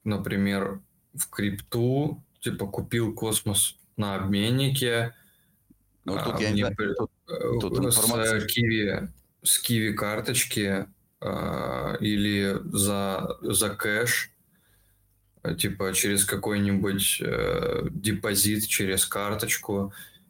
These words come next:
Speaker 1: или вообще через какую-то карточку вообще другой, там, типа, другого, ну, другой резиденции, там, да, страны какой-то другой, которая вообще в налоговой никак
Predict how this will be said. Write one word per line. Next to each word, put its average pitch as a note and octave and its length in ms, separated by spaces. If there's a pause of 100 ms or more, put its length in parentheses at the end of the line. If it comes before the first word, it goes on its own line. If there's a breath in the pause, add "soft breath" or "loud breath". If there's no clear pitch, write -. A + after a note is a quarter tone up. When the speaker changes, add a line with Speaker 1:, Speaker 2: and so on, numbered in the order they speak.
(120)
Speaker 1:
или A#2 240
вообще G#2+ 480
через G2+ 360
какую-то G#2 380
карточку G2+ 520
вообще F#2+ 240
другой, G2 420
там, G2 220
типа, G2 580
другого, G2+ 500
ну, A#2+ 180
другой G#2 340
резиденции, G#2 680
там, F#2+ 200
да, G#2 160
страны G#2 420
какой-то G2+ 380
другой, G#2 320
которая G2+ 340
вообще G#2 220
в G2+ 60
налоговой G2 580
никак G2+ 400